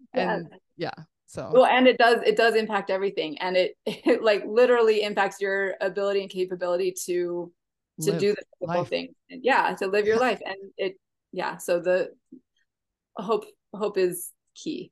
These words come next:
Speaker 2: It is.
Speaker 1: Yeah.
Speaker 2: It
Speaker 1: And I
Speaker 2: is.
Speaker 1: love that idea of, like, the new you, you know, we all, you know, m-, even if we're, like, a weight loss coach, you know, our clients are probably like, "I wanna weigh what I weighed in college," or something, you know, like, "I wasted all my skinny days thinking I was fat. Yeah, I wanna go back to that," you know?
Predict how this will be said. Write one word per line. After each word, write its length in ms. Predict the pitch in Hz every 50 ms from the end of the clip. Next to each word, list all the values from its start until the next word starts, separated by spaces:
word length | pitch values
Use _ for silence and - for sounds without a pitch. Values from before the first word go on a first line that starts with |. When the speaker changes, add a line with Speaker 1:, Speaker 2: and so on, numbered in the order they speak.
| _ -
Speaker 2:
It 120 | - -
is. 100 | - -
Speaker 1:
Yeah. 140 | - 143 143
Speaker 2:
It 580 | 147 - - _ _ _ - - - - 175 170
Speaker 1:
And 120 | 202 214
I 40 | 214
Speaker 2:
is. 40 | 220
Speaker 1:
love 160 | 220 233 220
that 140 | 214 220 214
idea 340 | 202 196 190 170 185 185 180
of, 280 | - - 170 160 147 156
like, 260 | 160 156 151 131 - - - -
the 200 | - 160 151 165
new 180 | 160 160 156 147
you, 420 | 139 139 147 143 135 127 143 147 _ _ _ _ -
you 120 | 170 160
know, 320 | 139 143 143 151 175 180 -
we 160 | - 175 175
all, 580 | 175 170 165 170 165 165 165 165 160 160 - - _
you 140 | - 190 190
know, 140 | 170 160 165
m-, 100 | 165 170 -
even 320 | - 196 202 196 214 214 202
if 200 | 202 185 - -
we're, 220 | 180 180 185 175
like, 180 | 170 156 156 156
a 60 | 151
weight 240 | 143 160 170 170 -
loss 220 | 151 156 147 -
coach, 440 | - - 147 - - - - - - -
you 100 | - 170
know, 80 | 160 143
our 140 | 147 156
clients 320 | 151 - 170 156 156 160 160
are 60 | 160
probably 260 | 160 165 147 156 151
like, 180 | 156 165 160 -
"I 100 | - 202
wanna 180 | 233 247 240
weigh 180 | 220 220 214 208
what 120 | 196 202 190
I 40 | 190
weighed 180 | 185 185 175
in 80 | 175 185
college," 380 | - 180 160 156 113 151 156
or 60 | 175 180
something, 260 | - 208 208 226 226
you 120 | 220 208
know, 100 | 190 175
like, 180 | 175 175 175 - - - - - -
"I 40 |
wasted 280 | 202 240 277 269 247 220
all 120 | 247 240
my 80 | 233 226
skinny 300 | 226 - - 240 214 196
days 180 | 180 190 180 165
thinking 300 | - 196 190 196 185 190
I 40 | 185
was 140 | 180 - -
fat. 220 | 180 170 156 - -
Yeah, 140 | 214 196 175
I 40 |
wanna 180 | 202 226 233 233
go 120 | 226 233
back 200 | 220 220 214 208
to 80 | - 233
that," 220 | 208 185 147 - -
you 80 | - 208
know? 160 | 190 190